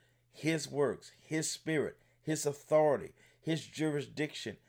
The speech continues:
over your situation. So hang on in there. Hang on in there. So verse four says, "I must work the works of him who sent me while it is day." Lis-, listen to Jesus talking about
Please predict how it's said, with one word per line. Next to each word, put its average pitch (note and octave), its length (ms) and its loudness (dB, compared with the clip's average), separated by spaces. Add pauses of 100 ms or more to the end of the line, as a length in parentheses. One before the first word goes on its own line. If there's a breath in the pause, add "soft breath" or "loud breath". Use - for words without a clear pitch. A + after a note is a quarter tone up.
(360 soft breath)
over F3 320 4
your F3 260 2
situation. F#3 920 -2 (460)
So C#3 200 0
hang D3 260 -2
on C#3+ 160 6
in B2+ 200 -2
there. F2+ 260 -10 (1040 soft breath)
Hang C#3+ 300 2
on C3 220 2
in A#2 220 -6
there. - 220 -12 (720 soft breath)
So D#3+ 140 0
verse E3+ 260 2
four F3 280 2
says, A2+ 400 -4 (580)
"I C#3 140 8
must D#3+ 280 2
work B2 360 2
the C#3+ 120 -2
works D3 380 -2
of C#3+ 140 -12
him B2+ 360 -4 (420 soft breath)
who C3 180 -6
sent - 420 0
me A#2+ 160 -6
while A#2+ 360 2
it B2 100 -2
is B2+ 140 -2
day." A2+ 220 -2
Lis-, D#3 300 -4
listen F3+ 440 -4
to C#3 140 -6
Jesus C3 680 -6 (1000)
talking D3+ 460 6
about A2+ 480 -2